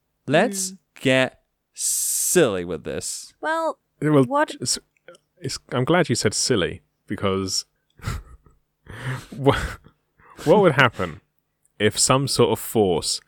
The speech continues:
Speaker 3: pushes the moon out of orbit
Speaker 2: Uh-huh.
Speaker 3: and
Speaker 1: Let's
Speaker 3: requires
Speaker 1: get silly with this, Josh.
Speaker 3: and requires a large number of echoes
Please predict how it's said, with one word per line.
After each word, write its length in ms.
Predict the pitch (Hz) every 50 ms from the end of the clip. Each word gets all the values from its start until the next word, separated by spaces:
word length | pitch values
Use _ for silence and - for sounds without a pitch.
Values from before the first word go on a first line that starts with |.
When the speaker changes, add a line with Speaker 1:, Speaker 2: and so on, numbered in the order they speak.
| _ _ _ _ _ _ _ _
Speaker 3:
pushes 440 | - - 147 151 - - 147 135 -
the 100 | - 131
moon 460 | 120 113 98 101 101 101 101 98 98 - _ -
out 240 | 95 92 92 - -
of 120 | 87 - -
orbit 460 | - 95 92 90 85 - - 65 62 - _ _ _ _ -
Speaker 2:
Uh-huh. 400 | 208 208 190 190 180 175 180 208 - _ _ _ _ 127
Speaker 3:
and 120 | 127 104 113
Speaker 1:
Let's 340 | 131 156 175 - - -
Speaker 3:
requires 440 | 131 127 135 135 143 147 - 101 -
Speaker 1:
get 60 | - 147
silly 280 | 165 165 170 160 147
with 300 | 123 107 110 107 101 -
this, 260 | - 104 98 95 - -
Josh. 680 | - 113 90 95 104 127 170 - - - - - - - _ _ _ _ _
Speaker 3:
and 120 | 107 104 104
requires 360 | 107 - - - 117 117 107
a 60 | 110
large 380 | 107 110 120 131 143 147 - -
number 240 | 127 117 113 113 110
of 140 | 107 101 -
echoes 440 | - 135 - - - 85 85 85 -